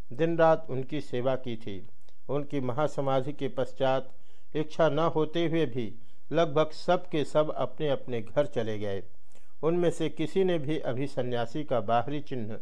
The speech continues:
गेरुआ वस्त्र आदि धारण नहीं किया है। वे लोग श्री रामकृष्ण के तिरोभाव के बाद कुछ दिनों तक दत्त घोष चक्रवर्ती, गांगुली आदि उपाधियों द्वारा लोगों को अपना परिचय देते रहे,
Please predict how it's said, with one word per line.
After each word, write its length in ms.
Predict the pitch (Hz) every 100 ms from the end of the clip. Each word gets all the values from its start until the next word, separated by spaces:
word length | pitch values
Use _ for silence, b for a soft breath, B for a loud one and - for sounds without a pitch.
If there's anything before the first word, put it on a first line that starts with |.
| b b b b
गेरुआ 360 | 120 156 160 151
वस्त्र 340 | 135 143 -
आदि 360 | 104 120 120 131
धारण 320 | - 113 113
नहीं 280 | 107 113 147
किया 300 | - 113 101
है। 220 | 98 87 - b b b b b
वे 140 | 151 175
लोग 160 | 185
श्री 200 | 180 170
रामकृष्ण 560 | 151 160 175 160 - 165
के 160 | 156 156
तिरोभाव 600 | - 147 160 - 139 135
के 160 | 135
बाद 420 | 117 131 139 135 - b b b
कुछ 140 | - 180
दिनों 300 | 160 165 160
तक 200 | - 143
दत्त 440 | 120 156 175 -
घोष 440 | 131 107 151 151 -
चक्रवर्ती, 800 | 131 139 135 139 - 139 101 - b b b -
गांगुली 540 | 113 143 151 165 175
आदि 500 | - 135 139 151 160 - -
उपाधियों 600 | 127 120 135 135 175 180
द्वारा 320 | 151 139 127
लोगों 340 | 110 120 127 156
को 160 | 151
अपना 400 | 127 117 - 127
परिचय 400 | 123 110 107 131
देते 340 | 113 107 104 117
रहे, 240 | 101 98